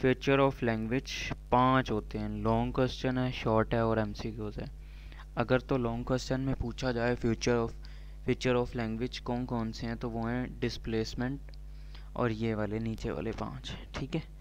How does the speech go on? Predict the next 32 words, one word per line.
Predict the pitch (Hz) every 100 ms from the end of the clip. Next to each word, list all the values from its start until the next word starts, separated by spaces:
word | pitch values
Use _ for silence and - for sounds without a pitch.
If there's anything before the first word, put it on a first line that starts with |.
| - - - - -
अब | 123 139 151 156 151 - - - -
long | 123 120 120 135
में | 147
आपने | 143 139 - 139 139
फिर | 143 120
जाहिर | 110 110 120
है | 120 - - - - -
एक | 123 117 -
line | 117 110 104
ये | 101
भी | 104 127
लिख | 123 120
के | - 120
आनी | 110 107
है, | 107 107 107 110
ये | 104 101
भी, | 98 117 120 - - - - - - -
ये | 123 117
वाली | 123 120 123
भी, | 120 120 123 - - - - - - -
और | 107 107 104 107 107
एक | - 117 113 -
ये | 104 104
भी | 123 120
और | 107
एक | 101 -
ये | -
भी। | -
ये | 107 113 110
long | 107 104 110
question | 110 - 113
में | 107 117